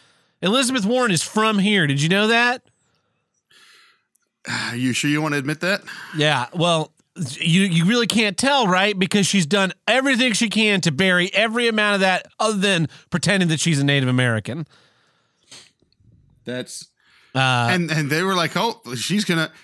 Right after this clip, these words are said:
Speaker 2: and then she screwed over Bernie anyway.
Speaker 1: Yeah, she's a huge
Speaker 2: Uh,
Speaker 1: bitch. I, I, I just
Speaker 2: she needs to buy a swing with some of that money.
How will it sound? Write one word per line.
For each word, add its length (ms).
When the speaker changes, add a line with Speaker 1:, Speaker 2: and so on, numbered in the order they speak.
Speaker 2:
and 140
then 120
she 140
screwed 240
over 160
Bernie 360
anyway. 460
Speaker 1:
Yeah, 240
she's 220
a 40
huge 200
Speaker 2:
Uh, 140
Speaker 1:
bitch. 540
I, 100
I, 80
I 160
just 240
Speaker 2:
she 60
needs 120
to 80
buy 200
a 40
swing 480
with 80
some 100
of 60
that 100
money. 300